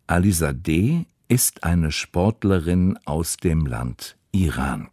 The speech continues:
Sie macht Taekwondo. Das ist ein Kampfsport. Bei den nächsten Olympischen Spielen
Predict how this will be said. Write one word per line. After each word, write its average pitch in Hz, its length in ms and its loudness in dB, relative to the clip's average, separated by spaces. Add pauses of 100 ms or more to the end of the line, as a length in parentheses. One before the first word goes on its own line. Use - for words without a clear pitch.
(540)
Sie 73 240 -2
macht 73 520 0 (480)
Taekwondo. 90 1000 2 (680)
Das - 520 -2
ist - 360 -4
ein 58 180 -6
Kampfsport. - 1080 -2 (800)
Bei 87 280 4
den 71 260 2
nächsten 104 800 2
Olympischen 85 840 2
Spielen 82 800 0